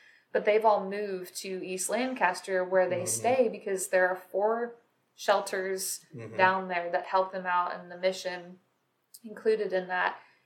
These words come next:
Speaker 1: And they stay there because that's their shelter and food and clothing.
Speaker 2: Yeah.
Speaker 1: And they do such a good job, from my viewpoint, obviously, taking care of them, that they don't need to bum money from people and go wander around downtown. I mean, there are a few that still do, but
Speaker 2: Yeah.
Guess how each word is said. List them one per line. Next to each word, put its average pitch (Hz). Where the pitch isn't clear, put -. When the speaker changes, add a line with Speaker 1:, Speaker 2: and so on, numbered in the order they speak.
Speaker 1:
And 196
they 208
stay 208
there 208
because 190
that's 196
their 190
shelter 190
and 180
food 196
and 180
clothing. 190
Speaker 2:
Yeah. -
Speaker 1:
And 185
they 190
do 190
such -
a 220
good 185
job, 185
from 180
my 185
viewpoint, 180
obviously, 175
taking 190
care 240
of 180
them, 175
that 190
they 202
don't 214
need 208
to 180
bum 185
money 185
from 185
people 185
and 175
go 180
wander 180
around 175
downtown. 180
I -
mean, 180
there 180
are 185
a -
few 190
that 170
still 180
do, 208
but 180
Speaker 2:
Yeah. 120